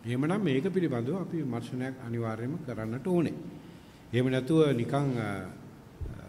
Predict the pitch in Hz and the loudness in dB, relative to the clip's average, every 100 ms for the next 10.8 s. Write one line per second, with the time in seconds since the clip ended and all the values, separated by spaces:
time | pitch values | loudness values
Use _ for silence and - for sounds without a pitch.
0 | - - - 101 95 147 170 175 - - | -14 -14 -12 -6 4 6 8 6 0 -8
1 | - 135 131 131 139 143 123 127 123 131 | -6 -2 0 0 0 -2 -2 -2 -2 -2
2 | 139 117 127 143 180 - - - - - | 0 0 0 0 -2 -6 -12 -16 -18 -20
3 | - 120 131 151 143 131 113 120 113 113 | -8 0 4 4 4 4 2 2 0 0
4 | 120 135 160 160 135 139 175 165 - - | 0 4 4 4 4 4 4 0 -6 -8
5 | - 127 - - - - - - - - | 0 2 2 -4 -12 -14 -18 -18 -18 -14
6 | - 110 95 117 208 156 131 123 127 127 | -4 -4 -2 -2 0 0 0 0 0 0
7 | 190 190 - - - - - - 107 110 | -2 -4 -8 -12 -16 -18 -18 -8 -4 0
8 | 113 110 117 107 107 101 107 175 139 127 | 0 0 -2 -2 -2 -4 -4 -4 -2 0
9 | 123 123 117 107 113 113 107 101 135 185 | 2 2 0 0 0 0 -2 -2 -4 -6
10 | - - - - - - - | -10 -16 -18 -20 -20 -20 -12